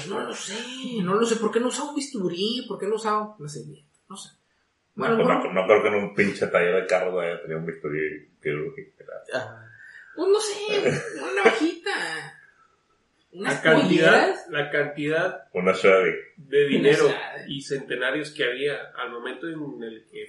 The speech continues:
Speaker 4: finalmente lo
Speaker 2: No,
Speaker 4: agarraron
Speaker 2: pero
Speaker 4: era
Speaker 3: No, te estás
Speaker 2: Te estás
Speaker 3: adelantando.
Speaker 1: Estás adelantando
Speaker 2: adelantando,
Speaker 1: mucho, estás
Speaker 2: espérate.
Speaker 1: adelantando mucho.
Speaker 4: A lo que voy es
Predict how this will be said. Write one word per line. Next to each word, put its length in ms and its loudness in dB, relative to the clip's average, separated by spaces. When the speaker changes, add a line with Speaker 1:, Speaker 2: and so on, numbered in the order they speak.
Speaker 4:
finalmente 520 -8
lo 120 -8
Speaker 2:
No, 80 2
Speaker 4:
agarraron 400 2
Speaker 2:
pero 200 -16
Speaker 4:
era 160 -8
Speaker 3:
No, 180 6
te 60 0
estás 180 2
Speaker 2:
Te 80 4
estás 80 8
Speaker 3:
adelantando. 480 12
Speaker 1:
Estás 80 12
adelantando 180 10
Speaker 2:
adelantando, 220 12
Speaker 1:
mucho, 80 12
estás 140 8
Speaker 2:
espérate. 160 8
Speaker 1:
adelantando 280 6
mucho. 280 2
Speaker 4:
A 80 6
lo 180 4
que 140 -2
voy 300 -2
es 440 -8